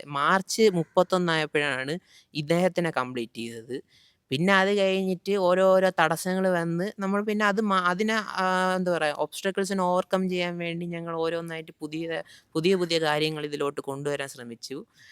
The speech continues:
പിന്നെ എല്ലാം അവസാനം യു പിയിൽ വെച്ചിട്ട് ഒരു ലോഞ്ചിന് വേണ്ടിയുള്ള രീതിയിൽ നമ്മളെ കൊണ്ടങ്ങ് എത്തിച്ചു.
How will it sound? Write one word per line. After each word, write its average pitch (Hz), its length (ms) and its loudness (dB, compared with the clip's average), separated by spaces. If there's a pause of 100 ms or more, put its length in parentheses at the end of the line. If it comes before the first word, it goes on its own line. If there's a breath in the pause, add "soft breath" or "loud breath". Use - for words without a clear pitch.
(220 soft breath)
പിന്നെ 160 340 -2
എല്ലാം 202 440 0
അവസാനം 202 480 2
യു 190 320 -2
പിയിൽ 208 220 2
വെച്ചിട്ട് 185 580 0
ഒരു 180 300 0 (300)
ലോഞ്ചിന് 175 480 2
വേണ്ടിയുള്ള 165 540 0
രീതിയിൽ 156 340 -4
നമ്മളെ 143 260 -4
കൊണ്ടങ്ങ് 131 340 -8
എത്തിച്ചു. - 380 -14